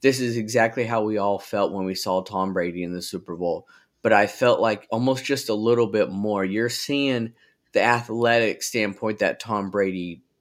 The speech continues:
didn't have. You're seeing that with Patrick Mahomes. And although I still feel that Tom Brady has the highest I Q I think I've ever seen as, with a, as a quarterback in the N F L on the field,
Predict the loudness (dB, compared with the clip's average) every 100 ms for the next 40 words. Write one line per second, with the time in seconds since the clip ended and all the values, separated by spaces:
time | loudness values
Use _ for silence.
0 | 0 0 0 -8 -12 -10 -10 -14 _ _
1 | _ -20 _ -4 0 2 2 0 0 2
2 | 0 0 -2 -4 -4 -2 -2 -6 -6 -10
3 | -8 -6 -4 -6 -10 -16 -20 -16 2 6
4 | 8 8 6 6 2 4 4 4 2 2
5 | 2 0 -2 -4 0 2 2 2 2 2
6 | 0 -2 -6 _ _ _ -8 2 4 4
7 | 2 -2 0 0 0 -4 -4 -2 -2 -2
8 | -6 -4 -2 -4 -6 -4 -2 -2 -2 -4
9 | -4 -2 -2 -2 -4 -2 0 0 -4 -10
10 | -12 _ -4 0 0 0 0 -2 -2 -2
11 | 0 -2 -2 -4 -4 -2 -4 -4 -2 -2
12 | -2 -4 -6 -2 0 0 -2